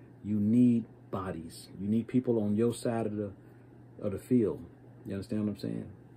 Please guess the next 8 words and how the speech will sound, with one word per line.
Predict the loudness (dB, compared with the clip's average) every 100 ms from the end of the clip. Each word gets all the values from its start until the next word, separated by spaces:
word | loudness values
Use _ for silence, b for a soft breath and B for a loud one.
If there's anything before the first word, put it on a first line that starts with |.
| -20 -20 -20 -12
You | -8
know, | -8 -8
so, | -6 -6 -6 B B B -10
uh, | -8 -4
it's | -2
very | 2 4 4
important | 4 4 4 2 -6 -12 -8
what's | -8 -8